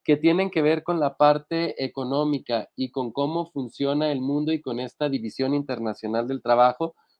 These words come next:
sobre cómo hay un, algunos países, por ejemplo, que son únicamente proveedores de materias primas para el resto del mundo o de mano de obra barata para el resto del mundo, y en ese sentido se aprovechan los recursos materiales y humanos de un lugar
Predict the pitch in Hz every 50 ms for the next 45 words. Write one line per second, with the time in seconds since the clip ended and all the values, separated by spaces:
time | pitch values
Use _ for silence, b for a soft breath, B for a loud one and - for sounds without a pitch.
0 | _ _ - - 151 143 139 139 139 139 165 165 170 180 185 185 180 175 175 170
1 | 139 135 131 127 147 156 170 175 - - 139 131 135 143 143 143 165 156 _ -
2 | 135 123 120 - - 131 131 131 - 160 160 160 - _ _ _ _ _ - 147
3 | 147 143 - 156 170 - - - 151 156 165 175 170 - 175 165 156 151 151 151
4 | 147 147 - 165 165 165 160 - - 139 135 127 120 117 117 120 131 147 147 160
5 | 151 143 139 127 120 107 - 127 127 139 143 139 - _ - - 135 139 139 143
6 | 151 147 - - 120 110 107 110 107 117 127 123 - _ - 143 143 139 120 113
7 | 113 120 131 135 139 143 147 143 156 160 160 _ _ _ _ _ - 139 147 160
8 | 175 180 - - - 131 123 120 123 131 143 151 147 143 139 135 139 143 147 143
9 | 135 127 123 127 131 131 - 147 147 147 127 120 113 107 107 107 113 117 - -
10 | - 139 139 135 127 117 113 113 117 127 131 135 139 143 160 165 - _ _ _
11 | _ _ - 127 135 131 139 143 147 151 170 - 160 143 139 143 151 151 156 170
12 | 165 - - 135 120 - 120 120 117 123 135 135 - 165 165 160 147 131 123 113
13 | 113 107 - 127 123 - - 151 147 143 127 117 - - 113 123 131 156 175 175
14 | - 147 135 139 143 156 156 143 147 151 151 156 156 160 175 196 208